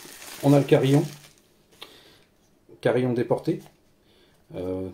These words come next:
donc, ah bon, il n'y a, il y a pas les piles dedans, hein. Voilà, on peut le voir. Euh, il faut mettre les piles ici. Voilà. Euh, vous avez un petit port aussi ici pour le brancher.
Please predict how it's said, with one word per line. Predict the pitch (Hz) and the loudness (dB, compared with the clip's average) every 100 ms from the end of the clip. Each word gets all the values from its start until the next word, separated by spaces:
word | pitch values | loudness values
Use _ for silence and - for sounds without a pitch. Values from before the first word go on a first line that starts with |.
| - | -14
donc, | 110 95 113 | -16 -8 -6
ah | 107 | -2
bon, | 110 107 110 110 | -2 0 -2 0
il | |
n'y | 113 | 2
a, | |
il | 113 | 2
y | 117 | 2
a | |
pas | 113 | 2
les | 127 | 2
piles | 120 120 | 0 0
dedans, | 110 127 170 | 0 0 0
hein. | 180 - _ _ _ _ | -4 -8 _ _ _ _
Voilà, | - - | -14 -10
on | 156 151 - - - | -10 -10 -12 -12 -12
peut | |
le | 90 | -6
voir. | 95 135 123 - _ _ _ _ - - _ _ _ - - | 0 0 -2 -8 _ _ _ _ -20 -20 _ _ _ -18 -14
Euh, | 90 - - - | -12 -14 -14 -14
il | - - | -14 -12
faut | - | -8
mettre | 110 113 | -6 -4
les | |
piles | - 104 | -6 -6
ici. | 98 208 - _ _ _ _ _ _ - | -10 -10 -16 _ _ _ _ _ _ -16
Voilà. | 80 - - - - _ _ - - - - _ _ _ _ | -12 -12 -14 -20 -20 _ _ -20 -20 -20 -20 _ _ _ _
Euh, | 95 98 | -12 -8
vous | 113 117 | -2 0
avez | 117 | 0
un | 117 | -2
petit | - 139 | -4 2
port | 156 147 | 6 6
aussi | 123 - 120 | 6 2 -2
ici | 110 131 | -6 -4
pour | - | -2
le | 104 | -2
brancher. | 95 101 247 | -2 -6 -8